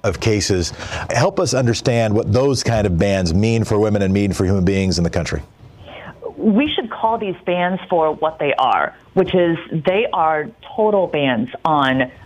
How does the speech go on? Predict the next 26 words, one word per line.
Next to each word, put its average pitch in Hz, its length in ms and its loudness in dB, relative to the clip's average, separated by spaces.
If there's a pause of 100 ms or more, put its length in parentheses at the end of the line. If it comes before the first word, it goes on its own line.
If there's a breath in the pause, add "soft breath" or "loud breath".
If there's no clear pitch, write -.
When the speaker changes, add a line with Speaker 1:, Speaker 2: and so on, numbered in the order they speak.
Speaker 2:
abortion 143 460 0
care, 131 340 0
on 160 100 -4
the 147 80 2
right 147 300 0
to 147 120 -6
safe 151 240 -2
legal 135 280 0
abortions. - 460 -4 (600 loud breath)
This 247 340 0
year 190 420 0
alone, 151 580 -2 (120)
just 233 240 -2
in 214 100 -4
twenty 202 300 -2
nineteen, 139 640 -2 (420 loud breath)
sixteen 240 640 0
states 180 300 -2
have 190 220 -6
introduced 170 560 -2
the 170 60 -4
legislation 170 680 -2
to 160 80 -4
ban 180 440 0
abortions 160 720 -2
as 165 100 -4